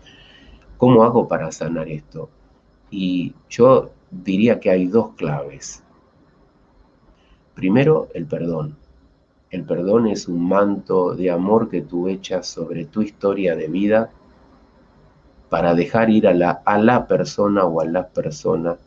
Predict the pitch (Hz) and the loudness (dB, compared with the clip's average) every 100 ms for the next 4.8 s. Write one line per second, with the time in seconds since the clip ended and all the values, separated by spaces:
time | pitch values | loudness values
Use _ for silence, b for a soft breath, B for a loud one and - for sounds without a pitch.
0 | _ _ _ _ _ _ _ _ 82 76 | _ _ _ _ _ _ _ _ -6 -2
1 | 82 85 78 80 78 78 85 85 85 - | 2 2 0 -2 -4 -2 0 2 0 -6
2 | - _ _ _ _ _ _ - - _ | -20 _ _ _ _ _ _ -20 -20 _
3 | _ 82 78 76 73 - - 90 90 90 | _ -10 -6 -4 -6 -8 -2 0 2 -2
4 | 85 76 78 78 82 78 76 | -4 -4 -2 -2 -2 -4 -10